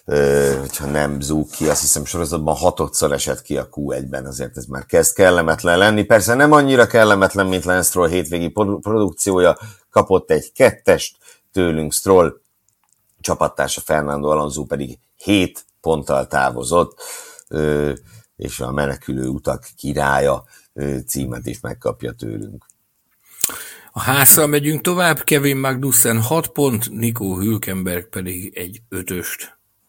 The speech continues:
Speaker 2: kapott
Speaker 1: Sokat
Speaker 2: tőlünk.
Speaker 1: ehhez nem fűznénk hozzá. Ö,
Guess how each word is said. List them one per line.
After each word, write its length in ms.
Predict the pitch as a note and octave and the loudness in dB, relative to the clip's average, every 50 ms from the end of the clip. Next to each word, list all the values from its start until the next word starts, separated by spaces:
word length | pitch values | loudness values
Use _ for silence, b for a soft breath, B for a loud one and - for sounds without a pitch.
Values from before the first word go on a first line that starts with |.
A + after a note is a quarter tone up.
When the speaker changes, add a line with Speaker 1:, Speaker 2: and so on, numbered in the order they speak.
| _ _ _ - | _ _ _ -12
Speaker 2:
kapott 220 | - - F2+ - | -10 -10 -10 -4
Speaker 1:
Sokat 300 | - A2+ B2 - - D#2+ | -2 -2 0 0 0 -2
Speaker 2:
tőlünk. 160 | F2 D#2 D2+ D2+ | 0 0 0 2
Speaker 1:
ehhez 160 | D2+ D2 C#2 | 2 0 0
nem 260 | D#2 E2 D#2 D#2 D2+ | -2 -2 -2 -2 -4
fűznénk 500 | D2 - - G2+ F#2+ D#2+ D#2+ E2 E2 D#2+ | -4 -2 0 0 0 0 0 -2 -4 -2
hozzá. 500 | - B2 B2+ A#2 G#2 G#2 A2 G2 F2 - B B B B B B B | 0 2 2 2 4 4 4 4 4 2 B B B B B B B
Ö, 280 | B F2+ F#2 F2+ F2+ | B 2 4 4 4